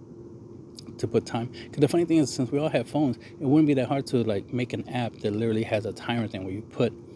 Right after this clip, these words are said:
um, forty, you know, like, let's say the round is thir-, uh, the game, the round is thirty minutes, right? Boom, thirty minutes, and then, um, it, it counts the turns. So you'll literally have a turn counter, and it's a lot. It's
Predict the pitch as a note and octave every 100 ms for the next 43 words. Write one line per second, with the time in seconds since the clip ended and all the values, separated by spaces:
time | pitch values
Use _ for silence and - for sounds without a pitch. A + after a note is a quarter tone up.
0 | - - - - - B2+ A2 G#2 - -
1 | - B2 A2+ A2 - A2+ G2 G2+ - A2+
2 | A2 G2+ G2+ G#2+ G#2 G#2+ G#2 - A2+ G#2+
3 | A2+ G2+ G2 G2+ G#2+ G#2 G#2+ A2+ A2 G#2+
4 | - G#2+ G#2 G2 F2+ G2 - - A2 -
5 | B2+ A2+ G#2+ G2 - - - - - A2+
6 | A2+ G#2+ G#2 - - - - - - G#2
7 | G#2 G2 G2 - - - - - - -
8 | - - - - - - A#2+ - B2+ -
9 | C3 A#2 - A#2 - B2 - - - G#2
10 | - - - B2 A#2+ A#2 A2+ A2 G#2+ -
11 | - C3+ - G2 G2 - C3 A2 A2 -
12 | - - - - - - - D3+ A#2+ B2+
13 | A2+ - - - A2+ -